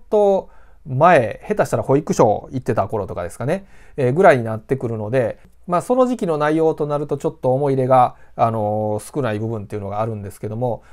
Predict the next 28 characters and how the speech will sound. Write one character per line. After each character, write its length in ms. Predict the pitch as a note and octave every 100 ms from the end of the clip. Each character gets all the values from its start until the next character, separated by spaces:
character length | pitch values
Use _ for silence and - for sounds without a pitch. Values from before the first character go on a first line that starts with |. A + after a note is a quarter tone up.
| - -
た 100 | G3
だ、 80 | E3+
ま 120 | E3
あ、 40 |
今 220 | D#3 A#3+ C#4+
回 200 | A#3 D#3+
こ 100 | D3
の 120 | C#3
ナ 140 | F#3+
ム 120 | C4
コ 160 | C4 B3+
ツ 220 | B3 -
ー 100 | D4
を、 400 | D3+ D3+ B2+ G2 C3+
え 120 | A2+
ー、 80 | A2
購 220 | A#3 C4
入 200 | B3 B3
し 80 | -
た 100 | E3
と 120 | C3
し 60 |
た 120 | - C3
ら、 240 | A2+ A2
や 80 | D#3+
っ 60 | E3
ぱ 120 | B3
り 160 | D#3+